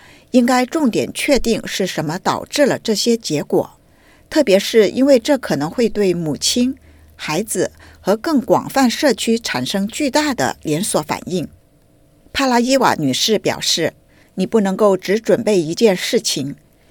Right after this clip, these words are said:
你必须为之后发生的所有事情做好准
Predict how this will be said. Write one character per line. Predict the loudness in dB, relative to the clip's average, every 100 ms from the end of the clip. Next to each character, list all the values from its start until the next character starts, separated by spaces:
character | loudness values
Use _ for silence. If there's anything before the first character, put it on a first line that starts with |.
| _ _
你 | -6 -4
必 | -4 -4
须 | -2 0 0
为 | 6 4
之 | 4 0 0
后 | 2 0
发 | 0 0
生 | 0 -2 2
的 | 2 0
所 | 0 0
有 | 0 0
事 | 0 0
情 | 0 -2 -4 -6
做 | -4 -4
好 | -2 -6
准 | -4